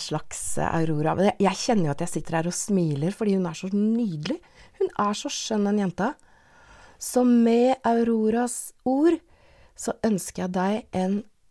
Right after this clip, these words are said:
nydelig kjærlighetsdag, uansett hvor du måtte befinne deg i livet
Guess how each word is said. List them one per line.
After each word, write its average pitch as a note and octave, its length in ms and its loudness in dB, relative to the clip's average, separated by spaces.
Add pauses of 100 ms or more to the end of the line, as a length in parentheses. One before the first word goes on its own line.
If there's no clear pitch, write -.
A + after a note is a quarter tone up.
(140)
nydelig G#3+ 1120 0 (560)
kjærlighetsdag, F#3+ 920 0 (100)
uansett G3+ 880 -2
hvor G#3+ 160 -2
du G3+ 460 -4
måtte G3+ 260 -6
befinne E3 500 -4
deg E3 140 -4
i E3+ 60 -6
livet E3+ 480 -6